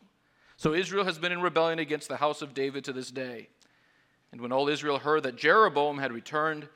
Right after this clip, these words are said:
they sent and called him to the assembly and made him king over all Israel. There was none that followed the house of David, but the tribe of Judah only.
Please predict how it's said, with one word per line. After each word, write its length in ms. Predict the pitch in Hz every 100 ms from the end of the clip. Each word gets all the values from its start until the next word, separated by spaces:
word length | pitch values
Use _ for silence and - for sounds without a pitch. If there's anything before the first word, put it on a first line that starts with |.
| _ _
they 80 | -
sent 400 | - 151 143 143
and 120 | 123
called 300 | - 139 143
him 100 | 147
to 80 | 139
the 100 | 131
assembly 600 | 127 - 135 127 127 123 - -
and 160 | 123 127
made 180 | 127 117
him 240 | 151 160
king 260 | - 139 131
over 240 | 131 123
all 140 | 123
Israel. 400 | 127 123 120 107 - _ _ _ _ -
There 100 | 127
was 200 | 120 113
none 260 | 127 143 147
that 180 | 131
followed 300 | - 131 131
the 80 | 113
house 240 | 117 120 120
of 140 | 113
David, 340 | 127 120 110 98 - -
but 120 | -
the 80 | 110
tribe 500 | - - 123 135 120
of 220 | 127 117
Judah 460 | 104 120 123 101 101 _ _ _
only. 460 | 117 117 104 -